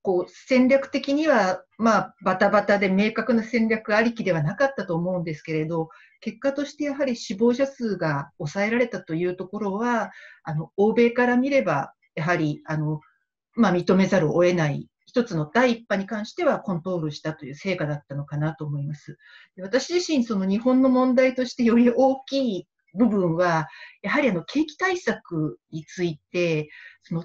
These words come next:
積んでいるお金は相当大きいと、ドイツにも匹敵するというか、それを上回るぐらい実は大きいにもかかわらず、非常にこう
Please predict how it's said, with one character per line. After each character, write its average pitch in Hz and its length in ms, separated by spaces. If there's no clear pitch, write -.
積 330 200
ん 339 120
で 330 180
い 320 40
る - 140
お - 80
金 302 300
は 302 400
相 349 260
当 311 220
大 269 120
き 233 200
い - 60
と、 143 200
ド 277 140
イ 311 100
ツ 175 360
に 190 380
も 175 120
匹 - 160
敵 226 180
す - 160
る 196 120
と 190 80
い 127 60
う - 40
か、 - 100
そ - 120
れ 214 80
を 180 40
上 214 160
回 277 200
る 311 80
ぐ 320 80
ら 240 100
い 165 180
実 233 260
は 196 160
大 202 180
き 214 160
い - 20
に 180 80
も 156 80
か - 220
か - 20
わ 151 120
ら 147 140
ず、 165 300
非 277 120
常 330 200
に 330 200
こ 277 420
う - 20